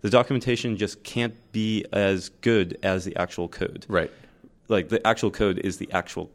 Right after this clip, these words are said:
Speaker 1: code. There's
Speaker 2: Yep.
Speaker 1: no getting around
Speaker 2: There's no
Speaker 1: that.
Speaker 2: way to lie.
Speaker 1: Right. And, and not only is there no way to lie, there's no way to be that specific and concrete about what it does.
Speaker 2: Right. Totally. It's definitely true. English is a poor substitute.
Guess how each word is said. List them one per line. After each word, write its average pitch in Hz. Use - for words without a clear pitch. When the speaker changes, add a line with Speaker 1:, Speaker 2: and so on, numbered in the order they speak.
Speaker 1:
code. -
There's -
Speaker 2:
Yep. 110
Speaker 1:
no 92
getting 87
around 87
Speaker 2:
There's 85
no 107
Speaker 1:
that. 101
Speaker 2:
way 98
to 92
lie. 87
Speaker 1:
Right. 87
And, 107
and 110
not 113
only 110
is 101
there 107
no 98
way 95
to 90
lie, 92
there's 87
no 98
way 98
to 92
be 92
that 90
specific -
and 87
concrete 92
about 90
what 92
it 85
does. -
Speaker 2:
Right. 110
Totally. 92
It's -
definitely 98
true. 92
English 120
is 110
a 110
poor 113
substitute. -